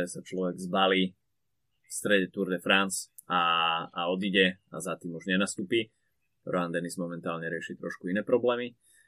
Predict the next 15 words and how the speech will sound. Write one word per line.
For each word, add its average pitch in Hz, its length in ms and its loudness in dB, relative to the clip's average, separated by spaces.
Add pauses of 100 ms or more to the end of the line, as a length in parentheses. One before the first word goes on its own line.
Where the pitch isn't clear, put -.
(560)
A, 110 600 12 (260)
ale 117 440 10
myslím 143 260 6
si, 151 140 4
že 139 260 10 (720)
s - 200 -4
pribúdajúcimi 131 960 10
dlhoročnými 117 640 4
kontraktami, 127 680 6
ktoré 113 220 4
sa 107 180 8
objavujú 104 960 6
čoraz 104 320 2
častejšie, 120 640 6
eh, 98 880 -2